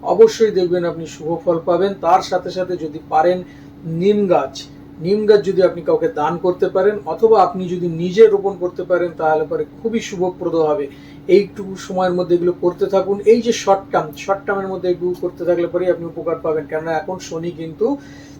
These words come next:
মীন রাশিতে প্রবেশ করে গেছে। চেষ্টা করুন এটাকে মেনটেন করতে, আর লক্ষ্য রাখুন আমার পরের ভিডিওতে। ততক্ষণের জন্য সবাই ভালো থাকুন, সুস্থ থাকুন এবং অবশ্যই আমার সঙ্গে থাকুন।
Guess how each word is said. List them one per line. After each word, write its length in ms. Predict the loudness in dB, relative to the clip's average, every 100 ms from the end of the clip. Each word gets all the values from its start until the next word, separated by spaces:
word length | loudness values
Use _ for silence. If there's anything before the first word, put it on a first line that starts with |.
| -14 -2
মীন 160 | 0 4
রাশিতে 300 | 4 2 0 0
প্রবেশ 260 | 0 -2 -2 -2
করে 160 | 2 2 2
গেছে। 260 | 0 -2 -6 -8 -20 -16 -10
চেষ্টা 300 | -8 -2 0 4
করুন 200 | 4 4
এটাকে 280 | 4 0 2 -2 -2 -10 -10
মেনটেন 340 | -8 0 2 4
করতে, 260 | 2 8 8 6 2 -20 -10
আর 80 | -10 -10 -18 -6
লক্ষ্য 280 | -4 -4 2 6
রাখুন 260 | 6 4 0 -2 -10 -20 -12 -8
আমার 200 | -4 -4 0
পরের 260 | 4 8 6 4
ভিডিওতে। 440 | 0 2 2 0 -12 -14 -18 -8
ততক্ষণের 480 | -6 -4 -2 -2 0
জন্য 160 | -2 -2 -4 -6 -16 -18 -4
সবাই 220 | -2 -2 -2
ভালো 180 | 0 2 2
থাকুন, 320 | 0 0 -2 -6 -14 -20 -18
সুস্থ 240 | -8 -8 -4 -2
থাকুন 300 | 0 -2 -6 -6 -10 -8
এবং 140 | -6 -4
অবশ্যই 360 | -4 -4 -4 -2 -2
আমার 200 | -2 -4 -10 -18 -14
সঙ্গে 260 | -8 -6 -6 -6
থাকুন। 240 | -14 -16